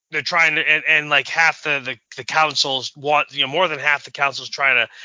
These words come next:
secretly get Aegon to, you know, swear him in as king already, have a ceremony.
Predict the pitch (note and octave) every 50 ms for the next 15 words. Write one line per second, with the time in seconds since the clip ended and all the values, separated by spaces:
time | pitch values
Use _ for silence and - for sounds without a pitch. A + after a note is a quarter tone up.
0 | - - - - - - G#3 F3+ - E3 D3 D3 D3+ D3 C3+ D3+ C#3+ C#3+ D3 C#3+
1 | C#3 C#3+ C#3+ C#3 C#3 C3+ B2+ A#2+ B2 C3+ C3 A2+ G#2 - - - D3+ C#3+ C#3 C#3+
2 | C#3 C#3+ C#3 C3 A#2 - - - - D3 C#3 C#3 C3+ C3 B2+ B2 A#2+ A#2+ A#2+ B2
3 | B2 A#2+ A#2 A#2 - - C#3+ C3+ C3 B2+ B2 B2 A#2+ A#2+ A#2+ A#2+ A#2